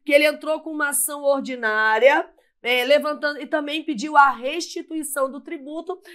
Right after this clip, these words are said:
e pra que parasse de cobrar. Então, para restituir os valores que, porventura, ele pagou de maneira indevida. Por quê? Porque ele entrou com uma acumulada, ele quer ser restituído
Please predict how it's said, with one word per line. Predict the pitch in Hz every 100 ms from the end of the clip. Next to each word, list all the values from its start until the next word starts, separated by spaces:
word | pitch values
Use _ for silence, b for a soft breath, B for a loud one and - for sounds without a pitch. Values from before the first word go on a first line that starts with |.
| 247
e | 330
pra | 320 311
que | 320
parasse | - 330 330 294 339 349 302
de | 247 277
cobrar. | 277 - 220 202 190 b b -
Então, | 262 262
para | 269 254 247 233 220
restituir | 196 220 294 359 339 - - 330 330 320 277 262 262 311 - b b
os | 294 269
valores | 269 311 294 294 285 277
que, | - 285
porventura, | 277 285 294 320 311 233 302 330 254 208 b b
ele | - 294 311
pagou | - 294 285 285 302
de | 285
maneira | 277 277 240 254
indevida. | 269 285 269 320 320
Por | - 403 -
quê? | 330 285 220 - -
Porque | -
ele | 285 285
entrou | 277 277
com | 277
uma | 294
acumulada, | 339 453 440 311 339 285
ele | 262
quer | 269 254
ser | 247 240
restituído | 247 - 220 330 320 285 302 339